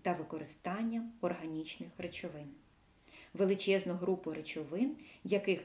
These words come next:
станом на дві тисячі п'ятнадцятий рік налічувалося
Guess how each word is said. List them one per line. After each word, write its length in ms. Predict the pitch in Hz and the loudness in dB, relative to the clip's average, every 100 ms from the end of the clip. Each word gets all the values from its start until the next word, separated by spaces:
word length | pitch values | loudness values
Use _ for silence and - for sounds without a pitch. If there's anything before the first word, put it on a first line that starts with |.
| - | -6
станом 480 | - 190 190 175 160 | -4 0 2 0 -2
на 120 | 165 | -4
дві 160 | 151 | -2
тисячі 460 | 175 202 202 - 175 | -2 -2 -2 -6 -4
п'ятнадцятий 760 | 175 165 175 180 175 - 151 | -4 -4 -2 -2 -4 -6 -8
рік 280 | 151 220 233 - - - | -2 -2 -4 -10 -18 0
налічувалося 840 | 185 185 202 - 160 160 156 160 | 4 6 4 2 2 0 -2 -6